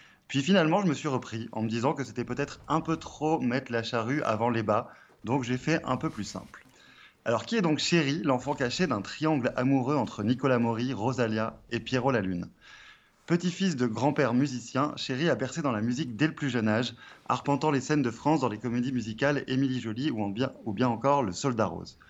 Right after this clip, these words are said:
Après une longue pause due à un problème de corde vocale qui est, qui a créé, pardon, un véritable désamour de la musique en lui, Chéri a depuis retrouvé la confiance dans sa voix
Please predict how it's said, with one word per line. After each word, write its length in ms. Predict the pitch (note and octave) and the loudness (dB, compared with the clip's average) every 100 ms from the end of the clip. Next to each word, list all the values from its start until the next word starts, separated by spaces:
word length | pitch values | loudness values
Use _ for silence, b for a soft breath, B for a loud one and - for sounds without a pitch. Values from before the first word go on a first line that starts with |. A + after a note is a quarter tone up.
| B B B B - | B B B B -6
Après 260 | A2 D#3+ | -2 2
une 120 | C#3 B2+ | 4 4
longue 300 | E3+ F#3 - | 4 2 2
pause 340 | E3+ D3+ A2+ | 0 0 -2
due 320 | G2+ G2 D3+ | -6 -2 2
à 60 | C3 | 2
un 120 | G#2 | 2
problème 400 | - B2+ B2+ C#3 | -2 0 2 2
de 80 | G#2+ | 0
corde 240 | C#3 C3+ | -2 -2
vocale 680 | A2 A2+ A#2 - B2 A#2 G2 | -4 -6 -10 -2 0 0 -4
qui 140 | - | -6
est, 140 | G2 F#2 - - - - - | -6 -6 -12 -20 -20 -20 -14
qui 120 | - | -4
a 60 | G#2+ | -4
créé, 380 | G#2+ - C#3 A#2 | -4 -2 -2 0
pardon, 260 | G2 G2+ - | -2 -4 -4
un 120 | G#2 | -4
véritable 480 | G2 B2+ C3 B2+ G2 | -2 0 2 2 2
désamour 400 | F#2 A#2+ B2 B2 | 0 2 2 2
de 80 | G#2+ | 0
la 80 | G2 | -2
musique 340 | G#2 G#2 G#2+ | -2 -4 -6
en 60 | F#2 | -4
lui, 260 | F#2 D3 - B B B B | -2 -4 -4 B B B B
Chéri 400 | - - D3 E3+ - | -2 2 4 4 4
a 100 | A2 | 2
depuis 280 | C3 C3 B2 | 0 0 -2
retrouvé 380 | D3 - C#3+ | -2 -2 0
la 120 | C#3+ G2 | 0 0
confiance 480 | C3+ C3+ D3+ D3 | -2 -2 0 0
dans 100 | A#2+ | 0
sa 160 | G#2+ F#2+ | -2 -4
voix 400 | F2+ G#2+ C#3 - | 0 2 2 -2